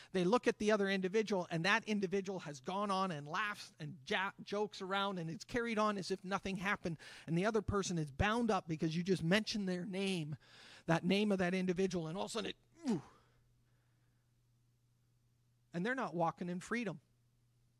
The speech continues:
So today,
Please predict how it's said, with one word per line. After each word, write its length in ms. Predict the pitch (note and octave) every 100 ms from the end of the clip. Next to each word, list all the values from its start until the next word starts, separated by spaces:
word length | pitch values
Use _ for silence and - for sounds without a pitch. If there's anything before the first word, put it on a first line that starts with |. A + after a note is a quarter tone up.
| _ _ _ _ _ _ _ _ _ _ _ _ _ _ _ _ _ _ _ _ _ _ _ _ _ _ - - - _ _ - - - -
So 200 | - E3+
today, 540 | - F#3 G3 B3 D4+